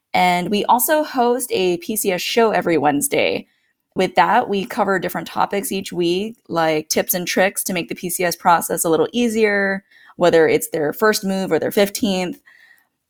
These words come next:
My favorite tip I would share is that it's never too early to start asking questions.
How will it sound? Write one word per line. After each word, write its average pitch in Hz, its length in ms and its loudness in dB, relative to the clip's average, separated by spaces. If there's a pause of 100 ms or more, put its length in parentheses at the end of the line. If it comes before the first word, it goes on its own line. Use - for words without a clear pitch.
My 202 400 2
favorite 247 440 2
tip 180 400 4
I 156 120 4
would 180 260 -2
share 175 600 0 (160)
is 175 180 0
that 180 160 6
it's 170 180 0
never 180 300 -2
too 220 200 -2
early 175 320 4
to 190 80 0
start 165 260 0
asking 156 380 0
questions. - 680 -4